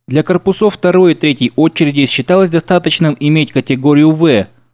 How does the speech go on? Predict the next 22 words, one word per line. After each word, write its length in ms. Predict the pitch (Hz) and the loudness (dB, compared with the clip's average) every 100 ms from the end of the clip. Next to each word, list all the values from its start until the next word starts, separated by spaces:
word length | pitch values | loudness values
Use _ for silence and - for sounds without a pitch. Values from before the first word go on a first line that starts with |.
| _ | _
но 240 | 127 135 127 | 0 0 0
под 180 | 127 | -2
категорию 560 | - 131 123 127 117 113 | -4 -4 -2 0 2 2
«Г» 220 | 101 170 | 2 0
попадали 540 | 185 156 139 135 180 175 | 0 -2 -2 0 2 2
разве 380 | 156 160 147 147 | 2 2 2 0
что 300 | - 151 - _ _ _ - | 0 -2 -4 _ _ _ -8
ополченческие 800 | 143 170 165 233 208 180 - 180 | -4 -2 0 0 0 -2 -2 -4
дивизии 640 | 156 180 170 196 160 156 | 0 -2 0 0 2 0
осени 380 | 147 156 - 147 | 2 -2 0 -2
тысяча 400 | 139 151 131 - | 0 -4 -4 -2
девятьсот 400 | 131 135 - 143 - | 0 0 0 -4 -2
сорок 260 | 151 143 | 0 0
первого 360 | - 131 120 135 | 0 -2 0 -2
года – 440 | 147 139 101 - _ _ _ | 0 0 0 -2 _ _ _
покинутой 500 | 127 - 135 117 113 | -4 0 0 2 0
мною 440 | 117 165 185 160 131 | 2 2 2 2 0
реальности, 720 | 160 170 151 117 101 - - - _ - | -2 0 2 2 0 -2 -10 -10 _ -10
слабое 360 | 233 208 127 | -4 -2 -2
здоровье, 640 | 95 95 110 147 165 147 135 | -2 -2 0 2 2 2 2
минимальное 560 | 117 110 139 160 135 | 4 4 2 2 0
обучение, 800 | - 110 110 - 165 165 151 135 | 0 -2 -2 -2 -2 0 0 -2